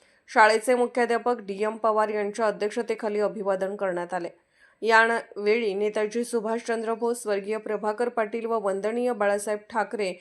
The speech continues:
यांच्या प्रतिमेस पुष्पहार अर्पण करून त्यांना अभिवादन करण्यात आले. स्वर्गीय भाऊ शेतकरी, कामगार आणि गरीब वर्गाचे नेते म्हणून परिचित होते. रायगडचे भाग्यविधाते व लोकप्रिय नेते म्हणून त्यांची प्रतिमा आहे.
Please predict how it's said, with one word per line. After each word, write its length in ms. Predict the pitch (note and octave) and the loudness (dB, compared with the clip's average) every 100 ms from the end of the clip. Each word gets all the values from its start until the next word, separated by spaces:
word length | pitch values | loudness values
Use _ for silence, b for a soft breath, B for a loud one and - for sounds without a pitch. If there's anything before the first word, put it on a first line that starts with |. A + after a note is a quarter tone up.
| B B - | B B -2
यांच्या 360 | A3 A3 A#3+ | 0 2 0
प्रतिमेस 560 | A#3+ A#3+ G#3+ B3 G#3 F#3+ | 0 -2 -2 -2 -2 -4
पुष्पहार 420 | A#3+ A3+ - B3 | -6 -4 0 2
अर्पण 340 | A#3 G#3+ A#3 A3+ | 2 0 -4 -4
करून 280 | A3 G#3+ | -4 -4
त्यांना 240 | A3 A3 A3 | -4 -4 -2
अभिवादन 480 | G#3 G3+ G3 G3 G3+ | -2 -2 -2 -2 -4
करण्यात 400 | G3 F#3 F3 F#3 | -6 -4 -6 -6
आले. 160 | F3 - b b b - | -8 -10 b b b -6
स्वर्गीय 440 | - A3+ A3 B3+ | 0 0 4 2
भाऊ 320 | B3+ A#3+ A3+ | 2 0 0
शेतकरी, 520 | A#3+ A#3 G#3+ G#3+ G#3+ A#3 | 0 -2 -2 -4 -4 -4
कामगार 500 | A#3+ G#3 G#3 G#3+ A3 - | 0 0 0 -4 -4 -4
आणि 200 | G3+ G3+ | -2 -2
गरीब 320 | G3 G#3+ A3+ | -2 -2 -2
वर्गाचे 480 | G#3 G3+ A#3 A#3+ A#3 | -2 0 -2 0 -2
नेते 340 | G#3 G3 A#3+ | -2 -2 -2
म्हणून 260 | A#3+ A3+ A#3 | -2 -4 -4
परिचित 420 | A3+ G3 G3 G#3 | -4 -4 -6 -10
होते. 360 | G3+ G3 G#3 F3+ b b b | -10 -8 -6 -8 b b b
रायगडचे 600 | G#3 A3 A3 A#3 B3 C4 | 6 8 8 4 4 2
भाग्यविधाते 760 | B3 A#3 G#3 A3+ A3+ A3 G#3+ A#3 | 0 -2 -2 -2 0 -2 0 0
व 120 | A#3+ | 0
लोकप्रिय 580 | A3 G3 G3 G#3+ A3+ A3 | 0 -2 -4 -6 -4 -2
नेते 320 | G#3+ G3 A3 | -2 -4 -4
म्हणून 280 | A#3 G#3 F#3 | -2 -2 -2
त्यांची 320 | G3 G#3 G#3+ | -2 -4 -4
प्रतिमा 440 | A3 G3 F#3+ G3 F3+ | -4 -4 -2 -4 -2
आहे. 260 | F3+ F3+ | -4 -6